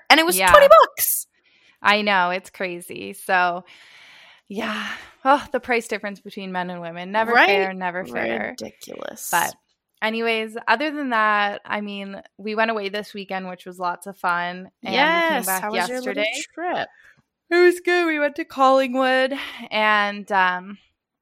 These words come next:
Speaker 2: just, like, went to beaches and on boats and whatever, and it was fun. And it was nice to get away. That was our first time getting away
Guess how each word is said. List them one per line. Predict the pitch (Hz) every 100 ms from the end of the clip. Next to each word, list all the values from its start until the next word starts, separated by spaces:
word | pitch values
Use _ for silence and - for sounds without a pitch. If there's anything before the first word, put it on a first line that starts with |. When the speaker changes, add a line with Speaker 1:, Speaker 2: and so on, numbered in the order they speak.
| _ _ _ _ _ 196
Speaker 2:
just, | 196 185 185
like, | 180 180
went | 175 -
to | -
beaches | 240 240 - 233 220 214 208 208 196
and | 185
on | 175 180
boats | 185 196 196 - -
and | 190 190
whatever, | 185 180 180 175
and | 175 175 180 -
it |
was | 190 -
fun. | 190 180 180 190 - - -
And | 208
it |
was | 214
nice | 214 214
to | -
get | 220
away. | 208 190
That | 190
was | 190
our | 185
first | 196 185
time | 190
getting | 185 185 185
away | 180 180 180 180 185